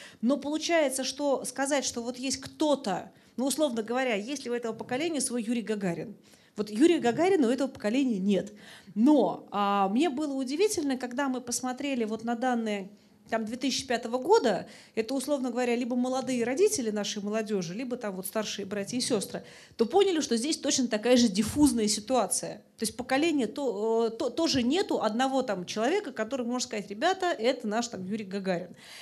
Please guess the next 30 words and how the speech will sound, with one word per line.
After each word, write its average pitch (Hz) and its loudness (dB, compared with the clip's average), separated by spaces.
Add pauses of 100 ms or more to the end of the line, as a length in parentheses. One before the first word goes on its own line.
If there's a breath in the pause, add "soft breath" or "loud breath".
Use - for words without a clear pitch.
(220 loud breath)
И, 247 0
э, 226 2
вот 247 -4
честно 359 -2
могу 262 -2
сказать, 240 -2
что 233 -4
здесь 285 0
меня 240 -2
порадовала 233 -2
ситуация, 214 -2
что, 226 0 (320 loud breath)
э, 208 4 (160)
число, 233 2
э, - -20 (580)
затруднившихся 233 -2
за, 214 0
с 233 0
ответом 247 0
сильно 247 4
уменьшилось, 254 4 (360 loud breath)
потому 254 4
что 285 -2
здесь 339 2
получается, 269 0
что 220 -4
мало 262 4
того, 254 2
что 240 -2
нету 240 -2